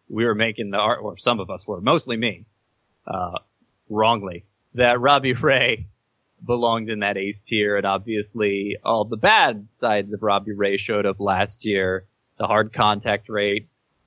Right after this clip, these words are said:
the, the home run, uh, the way he gives up home runs, the walks,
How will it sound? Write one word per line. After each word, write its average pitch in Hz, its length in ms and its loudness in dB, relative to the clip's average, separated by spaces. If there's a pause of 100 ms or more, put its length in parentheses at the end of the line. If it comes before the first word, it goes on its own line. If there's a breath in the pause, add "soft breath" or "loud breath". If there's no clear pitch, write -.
the, 92 600 -2
the 101 120 0
home 113 280 0
run, 107 480 0 (280)
uh, 104 340 2
the - 240 -14
way 95 140 0
he 104 80 -2
gives 107 180 -2
up 110 100 0
home 117 280 0
runs, 123 480 2
the 107 80 -4
walks, 123 720 0